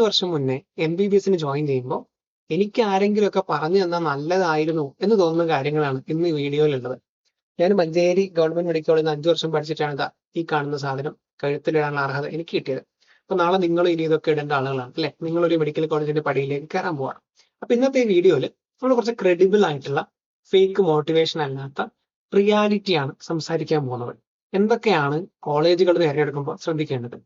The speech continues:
വലിയ മണ്ടത്തരങ്ങൾ പറ്റാതിരിക്കാനും നിങ്ങളുടെ ഭാവിയെ ബാധിക്കുന്ന ഒരു തീരുമാനം ആയതുകൊണ്ടാണ്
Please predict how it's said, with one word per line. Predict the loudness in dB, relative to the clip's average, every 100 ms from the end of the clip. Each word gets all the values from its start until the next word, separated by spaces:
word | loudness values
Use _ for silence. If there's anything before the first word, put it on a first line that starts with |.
| _ _ _ 0
വലിയ | 2 4 2
മണ്ടത്തരങ്ങൾ | 0 2 2 2 0
പറ്റാതിരിക്കാനും | 0 0 -2 -4 -6 -8 -8 _ _ -4
നിങ്ങളുടെ | 0 2 2
ഭാവിയെ | 2 2 4 4 4
ബാധിക്കുന്ന | 4 2 0 0 0
ഒരു | -2
തീരുമാനം | -2 -2 -4 -4
ആയതുകൊണ്ടാണ് | -4 -2 -2 -2